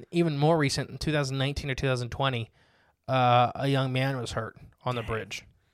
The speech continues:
Speaker 2: That's craziness. How do they not, people not know at this point?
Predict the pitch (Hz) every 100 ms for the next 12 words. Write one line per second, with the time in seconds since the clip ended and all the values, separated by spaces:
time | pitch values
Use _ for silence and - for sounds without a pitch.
0 | - 175 - - 208 226 135 113 85 -
1 | - _ _ _ _ _ 220 247 240 196
2 | 190 - - 185 170 170 147 170 147 110
3 | 117 135 113 92